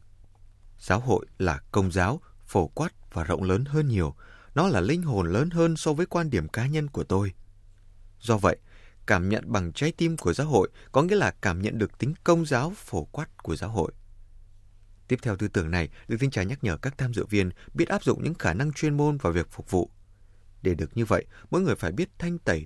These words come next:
tư tưởng cá nhân và nâng nó lên hoàn toàn cho giáo hội.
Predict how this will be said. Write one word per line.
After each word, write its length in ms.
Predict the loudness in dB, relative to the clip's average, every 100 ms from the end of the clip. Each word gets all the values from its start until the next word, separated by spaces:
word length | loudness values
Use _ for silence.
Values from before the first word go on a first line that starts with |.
| -2
tư 120 | -2
tưởng 220 | 0 -4
cá 140 | -2 0
nhân 240 | 2 0 -2 -14 -4
và 200 | -2 -2
nâng 260 | -2 0 0
nó 140 | 0
lên 240 | 0 0 -2
hoàn 240 | -4 -4
toàn 280 | -2 -2 -4
cho 140 | -6 -4
giáo 140 | -4
hội. 220 | 0 0